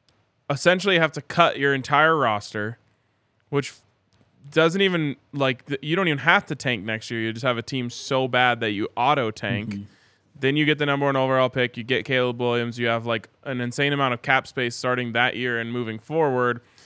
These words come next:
Speaker 1: and you just rebuild from the ground up. I don't think the Broncos have the balls to do it,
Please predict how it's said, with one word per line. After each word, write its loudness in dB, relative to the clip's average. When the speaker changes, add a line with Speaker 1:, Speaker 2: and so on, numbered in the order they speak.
Speaker 1:
and -4
you 0
just -4
rebuild 0
from -6
the -4
ground 0
up. 0
I 6
don't 4
think 0
the 2
Broncos 0
have -2
the -6
balls 2
to -8
do 2
it, 2